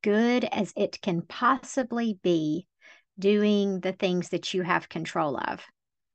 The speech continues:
I did hear back from a lot of you who were excited about the idea of sort of tweaking your job and taking control and changing the parts that you could. But there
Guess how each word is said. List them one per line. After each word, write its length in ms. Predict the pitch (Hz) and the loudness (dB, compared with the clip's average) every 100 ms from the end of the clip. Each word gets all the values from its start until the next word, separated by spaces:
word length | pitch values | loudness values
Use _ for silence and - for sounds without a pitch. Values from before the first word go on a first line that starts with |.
| _ _ _ _ | _ _ _ _
I 120 | - | 0
did 220 | 190 233 269 | 2 4 6
hear 180 | 311 | 6
back 320 | 240 240 - - | 6 4 2 0
from 200 | 202 190 | -2 0
a 80 | |
lot 380 | 180 180 180 196 | 0 0 0 0
of 120 | 247 | 0
you 120 | 196 185 | 0 0
who 120 | 185 | 0
were 140 | 180 | 0
excited 680 | - - - 196 247 269 269 | -2 -6 -6 -2 2 2 2
about 360 | - 185 196 - | -2 0 0 0
the 160 | 180 - | -4 -2
idea 680 | 180 190 185 185 180 175 170 | -2 -2 0 2 4 4 2
of 160 | - 180 | 0 -6
sort 260 | - 180 | -2 -2
of 160 | 170 151 | -2 -4
tweaking 520 | - 214 208 226 202 | 0 2 2 -2 -2
your 120 | 190 | -4
job 520 | 175 190 170 165 160 147 | -2 0 0 2 0 -2
and 200 | - - | -6 -4
taking 460 | - 202 226 202 | -2 0 0 -2
control 720 | 202 180 - 170 165 160 156 - | -2 -6 -4 -2 0 0 -2 -4
and 260 | 165 165 170 | -4 -4 -4
changing 520 | 202 185 175 190 160 | 0 0 0 -2 -2
the 80 | 160 | -6
parts 340 | - 156 - | -4 -4 -6
that 200 | - - | -10 -8
you 60 | 170 | -8
could. 380 | - - - - _ - - _ - | -6 -8 -8 -14 _ -20 -20 _ -2
But 140 | 185 | 2
there 260 | 220 196 | 2 2